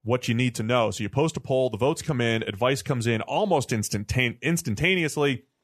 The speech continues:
The advice you receive is tailored to your league settings. If it's a redraft, dynasty, keeper, P P R, standard,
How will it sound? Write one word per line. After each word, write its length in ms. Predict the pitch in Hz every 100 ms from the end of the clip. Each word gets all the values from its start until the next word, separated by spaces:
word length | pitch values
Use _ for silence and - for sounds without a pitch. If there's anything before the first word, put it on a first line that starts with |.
| _ -
The 80 | 107
advice 320 | 107 143 135
you 80 | 120
receive 320 | 104 131 117
is 100 | 101
tailored 580 | - 143 165 180 - -
to 220 | - 180
your 280 | 139 147 147
league 440 | 117 139 143 -
settings. 520 | - 165 160 139 104
If 280 | 101 76 113
it's 120 | 120
a 60 | 107
redraft, 640 | 101 165 147 120 104 -
dynasty, 440 | - 139 151 131 113
keeper, 320 | - 147 131
P 220 | - 160
P 160 | 139 120
R, 160 | 123
standard, 500 | - 135 131 131 127